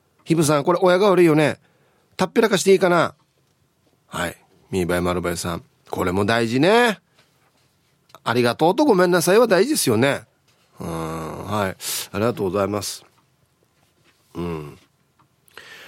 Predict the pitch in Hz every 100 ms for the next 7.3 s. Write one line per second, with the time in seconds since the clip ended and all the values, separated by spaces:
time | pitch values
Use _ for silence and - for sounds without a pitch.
0 | - 139 185 277 427 269 139 120 104 95
1 | 95 - 90 87 90 85 80 82 90 95
2 | - - 98 82 80 - 139 185 - -
3 | 185 165 160 160 165 143 147 120 87 92
4 | - 127 - 101 131 147 - 139 139 143
5 | - 82 80 80 85 104 240 285 - _
6 | _ _ _ _ _ _ _ _ _ _
7 | _ - -